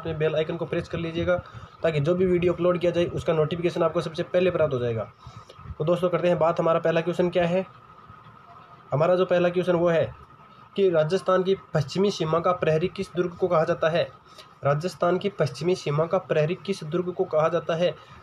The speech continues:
तो इसका राइट आंसर क्या होगा? इसका आंसर हो जाएगा जैसलमेर दुर्ग को। दूसरा क्वेश्चन है कि राजस्थान की उत्तरी सीमा का प्रहरी किस दुर्ग को कहा जाता है? तो जो उत्तरी दुर्ग है, उत्तरी दुर्ग,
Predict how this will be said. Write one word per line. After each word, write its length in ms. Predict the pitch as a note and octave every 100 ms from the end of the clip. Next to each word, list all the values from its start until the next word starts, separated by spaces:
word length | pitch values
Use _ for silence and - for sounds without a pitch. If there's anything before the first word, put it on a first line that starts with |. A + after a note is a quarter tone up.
| -
तो 80 | F3+
इसका 320 | F#3+ - G3
राइट 260 | E3 F3+ F#3+
आंसर 280 | F3+ F3+ F3+
क्या 160 | E3 F3+
होगा? 300 | F3 F3 D#3
इसका 260 | D3+ D3+ F#3
आंसर 340 | F3+ F#3 F#3+
हो 60 | E3
जाएगा 220 | E3 F#3
जैसलमेर 600 | E3 E3 - F#3 F3 F3+
दुर्ग 300 | D#3+ E3+ E3 -
को। 100 | - - - - - - - - - - - -
दूसरा 280 | E3 - F#3+
क्वेश्चन 360 | F#3+ F#3+ F#3
है 120 | F3+ F#3+ - - - - - - - - - - - - - - - - - - - - - - - - - - - - - - - -
कि 80 | F3
राजस्थान 480 | E3 F3+ - F#3+
की 100 | F3+
उत्तरी 340 | F#3 D3+ E3 F#3+
सीमा 300 | F#3 E3 E3+
का 100 | F3+
प्रहरी 360 | F3+ E3+ E3+
किस 200 | F#3 F#3+
दुर्ग 200 | E3+ F3+
को 80 | F3+
कहा 180 | F#3 E3
जाता 240 | E3+ E3
है? 220 | E3 D#3+ - - - -
तो 60 | F3+
जो 160 | F#3+ -
उत्तरी 300 | D3 F#3+ G3
दुर्ग 240 | F3+ F#3
है, 100 | F3+
उत्तरी 380 | F#3 D3+ E3+ G3
दुर्ग, 300 | E3 F3 F3